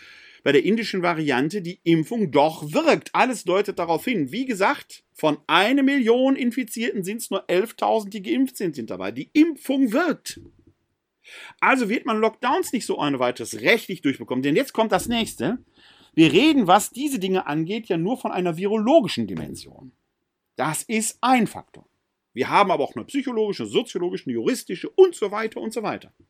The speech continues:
Auch das sind Wissenschaften, die müssen in den Diskurs eingebracht werden.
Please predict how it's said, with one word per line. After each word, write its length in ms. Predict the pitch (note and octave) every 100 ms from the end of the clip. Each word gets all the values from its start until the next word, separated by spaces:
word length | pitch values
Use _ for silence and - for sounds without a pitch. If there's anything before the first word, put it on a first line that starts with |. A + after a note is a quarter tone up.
| _ - - -
Auch 200 | - -
das 260 | - F4 D#4
sind 180 | D#4+ B3+
Wissenschaften, 560 | G#3 G3+ E3+ D3 -
die 80 | C#3
müssen 240 | D3+ D3+
in 80 | B2+
den 140 | A#2+ G#2
Diskurs 420 | G#2+ - A2 -
eingebracht 540 | F#2+ F2 D#2+ - -
werden. 260 | - -